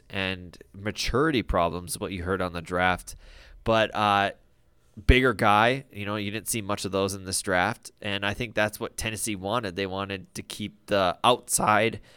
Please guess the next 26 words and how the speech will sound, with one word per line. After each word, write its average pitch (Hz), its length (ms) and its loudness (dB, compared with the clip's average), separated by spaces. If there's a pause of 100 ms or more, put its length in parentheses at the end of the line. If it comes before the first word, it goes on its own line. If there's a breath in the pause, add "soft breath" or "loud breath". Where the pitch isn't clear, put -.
(300 soft breath)
They 131 100 2
wanted 131 180 0
somebody 131 400 -2
that 113 140 0
could 110 100 -6
play 120 140 2
the 107 80 4
outside 110 440 4
more, 113 340 0
and, 117 440 -4 (160)
and 131 160 -4
they 135 60 0
got 117 300 4
it. 143 240 0 (520)
It 127 140 0
just - 160 0
all 131 180 4
depends 123 380 0
on 113 120 0
progression. 98 500 -2
He's 101 200 -4
got 113 140 4
a 104 60 6
lot 101 200 6
of 95 80 -4
talent. 98 440 -2